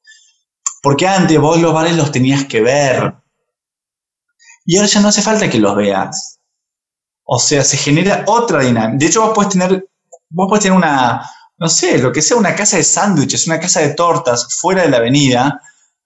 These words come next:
porque las redes sociales lo que permiten, creo, es encontrar al público, ¿no? Entonces, si vos pones un,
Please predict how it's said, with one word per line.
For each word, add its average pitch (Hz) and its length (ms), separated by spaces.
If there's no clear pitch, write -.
porque 143 560
las 135 200
redes 180 200
sociales 185 640
lo 120 180
que - 80
permiten, 139 600
creo, 143 240
es 151 120
encontrar 135 520
al 139 40
público, 110 760
¿no? 151 500
Entonces, 143 220
si 156 60
vos 151 80
pones 156 220
un, 151 240